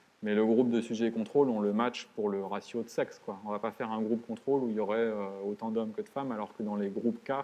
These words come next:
il y a beaucoup plus d'hommes, quoi. Donc le, pour le troisième groupe, on match, quoi. Donc on fait la même proportion de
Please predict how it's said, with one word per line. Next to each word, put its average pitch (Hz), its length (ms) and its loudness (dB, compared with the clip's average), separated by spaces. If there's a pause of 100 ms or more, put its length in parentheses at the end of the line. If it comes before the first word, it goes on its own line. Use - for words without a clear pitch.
(520)
il 104 40 -2
y - 20 2
a 98 40 0
beaucoup 101 220 -4
plus 110 260 -8
d'hommes, 120 220 2
quoi. 101 180 -12 (540)
Donc 104 140 -6
le, 110 100 2
pour 113 180 4
le 104 60 2
troisième 107 360 -2
groupe, 127 240 4
on 101 60 -2
match, 120 320 0
quoi. 95 120 -2
Donc 92 200 -6
on 101 80 -10
fait 113 120 -2
la 98 100 0
même 104 160 0
proportion 110 500 -6
de 107 220 -2